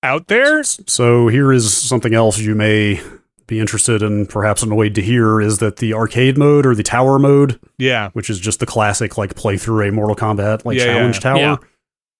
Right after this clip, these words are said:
Speaker 2: those all have character endings, and they are all, like, canonically extending the main
Speaker 1: Yes.
Speaker 2: story. Like,
Speaker 1: I mentioned that
Speaker 2: I
Speaker 1: on the
Speaker 2: don't know.
Speaker 1: podcast,
Speaker 2: Oh,
Speaker 1: 'cause
Speaker 2: did
Speaker 1: I,
Speaker 2: you?
Speaker 1: I did a
Speaker 2: Did you?
Speaker 1: couple of them where it's just like,
Speaker 2: Okay.
Speaker 1: "Oh, after the events, you know, this person went back and was like,
Speaker 2: Okay,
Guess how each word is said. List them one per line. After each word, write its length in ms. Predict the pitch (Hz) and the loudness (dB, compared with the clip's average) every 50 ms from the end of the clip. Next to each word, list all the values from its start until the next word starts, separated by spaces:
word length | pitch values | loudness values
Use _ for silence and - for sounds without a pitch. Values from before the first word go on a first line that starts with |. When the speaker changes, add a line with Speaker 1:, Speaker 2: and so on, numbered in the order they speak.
| _ _ _ _ | _ _ _ _
Speaker 2:
those 220 | - 113 139 147 151 | -2 0 2 2 2
all 240 | 120 139 147 143 131 | 2 4 4 4 4
have 180 | 135 131 113 | 2 0 -2
character 400 | - - 117 117 127 120 143 147 | -2 0 2 2 2 2 2 2
endings, 340 | 147 147 151 151 156 151 123 | 4 4 4 4 4 4 4
and 120 | 123 120 117 | 4 4 4
they 80 | 120 | 2
are 160 | 117 120 113 113 | 2 2 2 2
all, 160 | 120 120 113 | 2 2 2
like, 300 | 110 110 110 110 - - | 2 2 0 -2 -6 -8
canonically 720 | - 120 110 107 113 117 113 - - 110 113 107 107 107 113 | -6 -2 0 0 2 2 0 -2 -2 -4 -2 -2 0 -2 -2
extending 840 | 110 110 - - - - - 113 113 110 107 107 104 104 104 104 98 | -4 -4 -4 -4 -4 -2 -2 -2 0 0 0 -2 0 0 -2 -2 -2
the 140 | 98 101 98 | -2 -2 0
main 80 | 131 | 0
Speaker 1:
Yes. 280 | 185 190 165 135 101 - | 0 2 0 0 -2 -2
Speaker 2:
story. 300 | - 98 92 - 151 - - | -4 -4 -6 -6 -6 -10 -10
Like, 160 | 101 90 - | -8 -6 -2
Speaker 1:
I 60 | 170 | -2
mentioned 320 | 208 233 226 - 226 208 | -2 -2 0 0 0 0
that 100 | 196 190 | 0 2
Speaker 2:
I 40 | 185 | 2
Speaker 1:
on 80 | 175 165 | 2 0
the 60 | 147 | 0
Speaker 2:
don't 100 | - - | 0 0
know. 180 | 156 147 147 135 | 0 0 0 0
Speaker 1:
podcast, 220 | - 135 113 107 101 | -2 -2 -2 -2 0
Speaker 2:
Oh, 40 | 131 | 0
Speaker 1:
'cause 80 | 123 131 | 2 2
Speaker 2:
did 60 | 139 | 2
Speaker 1:
I, 60 | 151 | 2
Speaker 2:
you? 120 | 156 151 | 2 2
Speaker 1:
I 80 | 151 160 | 0 0
did 140 | 156 175 180 170 | 0 0 -2 -2
a 40 | 165 | 0
Speaker 2:
Did 40 | - | 0
you? 40 | |
Speaker 1:
couple 260 | 180 170 135 165 156 147 | 0 2 2 2 2 2
of 140 | 139 131 | 2 0
them 180 | 123 135 131 127 | 0 -2 -2 0
where 180 | 131 127 123 123 | 0 0 0 0
it's 100 | 113 - | 0 -2
just 180 | 151 131 - 135 | -4 -2 0 0
like, 140 | 135 123 113 | 0 0 0
Speaker 2:
Okay. 80 | 95 | -2
Speaker 1:
"Oh, 240 | - 202 214 185 165 156 | 0 2 2 2 2 2
after 360 | 160 185 220 208 - 208 190 | 0 -2 -2 -2 -2 -2 0
the 140 | 185 185 170 | 2 0 0
events, 500 | 160 151 196 190 170 156 143 - - - - | 0 0 -2 -2 -2 -4 -4 -6 -8 -6 -4
you 100 | 147 147 | -2 -2
know, 340 | 147 143 139 135 135 131 127 | 0 0 2 2 0 0 -2
this 240 | 123 123 175 196 - | -2 -2 -2 -2 0
person 320 | - 190 175 - 180 165 | 0 -2 -2 0 -2 -2
went 160 | 170 180 175 | -2 -2 0
back 360 | 156 220 208 180 156 135 - 147 | 0 0 0 0 0 -2 -2 -4
and 100 | 135 135 | -4 -4
was 140 | 135 123 117 | -6 -4 -2
like, 200 | 131 123 117 - _ _ - - | -4 -4 -4 -6 _ _ -4 -2
Speaker 2:
Okay, 280 | 123 - 117 98 87 | 0 0 0 -2 -4